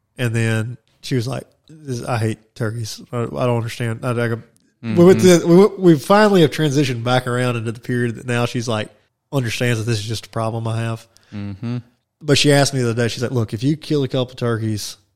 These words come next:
Speaker 1: I think I wanna go with you again one time." I was like, "Okay, that's, that's a big step from where we were." So she's like, she's not a hundred percent on it,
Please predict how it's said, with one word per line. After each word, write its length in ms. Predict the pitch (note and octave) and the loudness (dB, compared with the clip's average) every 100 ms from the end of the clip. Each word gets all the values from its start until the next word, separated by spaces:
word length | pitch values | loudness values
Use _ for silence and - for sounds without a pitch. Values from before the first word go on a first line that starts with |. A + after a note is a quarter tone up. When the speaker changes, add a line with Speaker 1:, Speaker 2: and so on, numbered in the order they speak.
| _ _ | _ _
Speaker 1:
I 20 | |
think 140 | C#3 | -4
I 60 | B2+ | 0
wanna 220 | B2+ B2 | 0 0
go 180 | A#2+ A#2 | 0 0
with 180 | A2+ - | -2 -4
you 80 | A2+ | -6
again 300 | A#2+ A2+ A#2+ | -6 -6 -8
one 100 | A2+ | -8
time." 300 | A2 A2+ A#2+ - _ _ - | -8 -10 -12 -18 _ _ -8
I 20 | |
was 60 | A#2 | -6
like, 180 | G#2 | -6
"Okay, 460 | D3 D#3+ F#3+ G#3+ C3 - - | -6 -4 -4 -2 -6 -10 -6
that's, 300 | D3 - - D#3+ | -4 -4 -10 -12
that's 340 | F#3 D3 - | -6 -6 -2
a 280 | D3+ B2+ B2 - _ _ E3+ | 0 0 -2 -8 _ _ -6
big 220 | C3+ D3+ | 0 2
step 420 | - - D#3+ D3 - | 2 0 2 0 -2
from 140 | C3 | -2
where 140 | C3 | 0
we 100 | B2+ | 2
were." 300 | A#2+ B2 A#2 | 2 2 2
So 160 | G#2+ A#2 | 0 -4
she's 220 | - B2 | -6 -4
like, 200 | A#2+ A2 - _ _ | -4 -6 -10 _ _
she's 180 | - F3 | 2 4
not 200 | A3 F3+ | 4 4
a 40 | |
hundred 340 | - G3 E3 | 2 4 4
percent 300 | C3 - C3+ A#2+ | 2 -2 -4 -4
on 140 | A#2 | -4
it, 120 | A#2 | -6